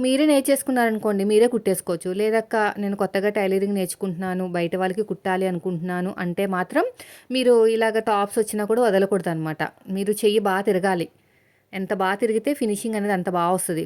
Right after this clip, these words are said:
కుట్టడం రావాలి మంచిగా, చెయ్యి తిరగడాలన్నీ వస్తే మీరు కుట్టేయచ్చు అనమాట.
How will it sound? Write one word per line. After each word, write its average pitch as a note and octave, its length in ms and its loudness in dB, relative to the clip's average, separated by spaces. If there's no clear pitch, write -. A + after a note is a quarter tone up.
కుట్టడం G3+ 320 0
రావాలి F3 420 -2
మంచిగా, E3 360 -2
చెయ్యి F#3 240 -2
తిరగడాలన్నీ E3+ 680 -2
వస్తే - 280 -4
మీరు A#3 200 -2
కుట్టేయచ్చు G3 400 -2
అనమాట. D3+ 240 -8